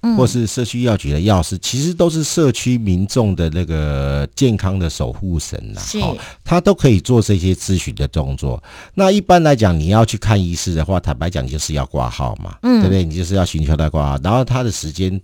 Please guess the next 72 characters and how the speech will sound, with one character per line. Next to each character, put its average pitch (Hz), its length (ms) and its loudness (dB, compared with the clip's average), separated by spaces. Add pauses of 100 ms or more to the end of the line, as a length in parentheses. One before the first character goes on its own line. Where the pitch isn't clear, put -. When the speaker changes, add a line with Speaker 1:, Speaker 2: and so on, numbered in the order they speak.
Speaker 2:
他 127 160 0
也 110 100 -2
有 67 80 -4
门 76 240 -4
诊 71 180 -6
的 55 140 -12
时 60 220 -12
间 67 260 -6
嘛， 62 240 -6
对 95 100 0
不 92 60 2
对？ 87 80 2
哈， 76 220 -2
也 67 80 -8
有 62 80 -8
固 90 180 -4
定 80 140 -2
的 71 40 -2
时 - 140 -10
间。 67 180 -6 (240)
那 175 140 -2
像 185 180 2
剧 185 200 -2
中 165 180 2
这 165 100 0
个 139 80 2
情 104 200 -2
况 127 160 2
的 120 60 0
话， 120 120 0
他 123 160 0
上 110 260 -4
班 107 140 0
的 95 80 -2
时 - 140 -10
间 98 120 -2
可 - 140 -4
能 71 200 -4
人 69 140 -4
家 85 140 0
没 69 160 -2
开 67 220 -2
诊， - 140 -6 (120)
呃， 87 220 2
人， 92 260 2 (200)
人， 95 260 0 (260)
他 143 140 4
休 151 200 4
息 98 180 0
的 92 60 0
时 90 160 -4
间 101 220 0 (160)
可 78 120 -6
能 73 120 -6
人 78 140 -4
家 90 160 0
没 80 140 -2
有 67 160 -2
诊， - 180 -8 (480)
啊， 180 80 2
这 214 120 2
个 185 100 4
时 147 80 4
候 151 100 6
社 139 220 2
区 123 160 2
药 117 120 8
局 78 140 0
是 104 180 -2
有 67 120 2
开 85 200 0
的。 67 140 -2